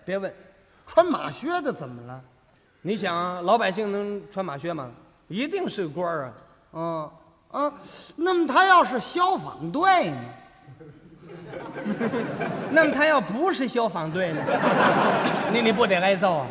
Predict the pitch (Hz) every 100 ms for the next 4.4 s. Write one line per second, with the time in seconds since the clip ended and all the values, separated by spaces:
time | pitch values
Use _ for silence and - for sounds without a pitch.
0 | - - 190 170 156 240 220 208 - 247
1 | 208 165 254 202 190 170 147 147 131 254
2 | 226 - - - - - 294 370 392 262
3 | 240 - 311 208 285 277 285 311 302 311
4 | 311 214 269 294